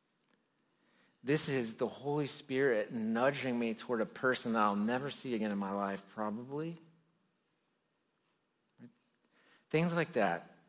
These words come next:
That's how you know that's the Spirit of God speaking to you, because it's to accomplish his purpose, to exalt Jesus, to shine light in the darkness. It's never gonna be self-exalting.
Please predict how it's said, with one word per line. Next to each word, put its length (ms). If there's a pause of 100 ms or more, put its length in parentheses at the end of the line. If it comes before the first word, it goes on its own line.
(140)
That's 220
how 100
you 100
know 680 (380)
that's 220
the 120
Spirit 480
of 100
God 220
speaking 360
to 160
you, 60
because 280
it's 120
to 160
accomplish 680
his 200
purpose, 840 (320)
to 120
exalt 720 (120)
Jesus, 840 (400)
to 400
shine 600
light 360
in 120
the 80
darkness. 800 (300)
It's 160
never 220
gonna 120
be 120
self-exalting. 1400